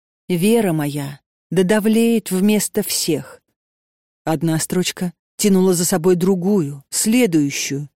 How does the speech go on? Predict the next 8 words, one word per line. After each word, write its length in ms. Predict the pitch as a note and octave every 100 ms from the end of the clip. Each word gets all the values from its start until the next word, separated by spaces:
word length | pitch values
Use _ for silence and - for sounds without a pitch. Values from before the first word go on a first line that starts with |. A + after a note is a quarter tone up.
| -
еще 520 | F3 A#3+ - - C#4
одну. 420 | E3 D3 D3+ D3+ - _ _ _ _ _ -
Неритмичный 840 | E3+ E3 F3 F3 F3+ F3 - E3
сложный 460 | - F3+ F3+ F3 E3+
рисунок 500 | E3+ - G3+ F#3 - _
перекрывал 640 | G#3+ G3+ G3+ G#3 G#3 A3+ G#3+
старухины 560 | - F#3+ A3 G#3 F#3+
завывания. 800 | E3+ F#3+ F#3 F3 G3 D#3+ C#3+ D3